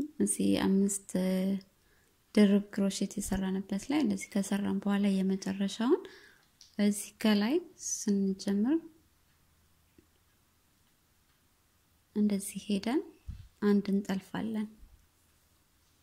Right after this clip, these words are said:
ከዛ እዚህኛው ጋር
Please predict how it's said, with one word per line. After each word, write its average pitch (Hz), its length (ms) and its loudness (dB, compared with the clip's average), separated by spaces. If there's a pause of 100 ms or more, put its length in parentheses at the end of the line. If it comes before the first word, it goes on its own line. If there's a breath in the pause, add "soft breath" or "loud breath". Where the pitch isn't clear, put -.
(580)
ከዛ 202 240 -2 (840)
እዚህኛው 190 460 0
ጋር 233 200 -4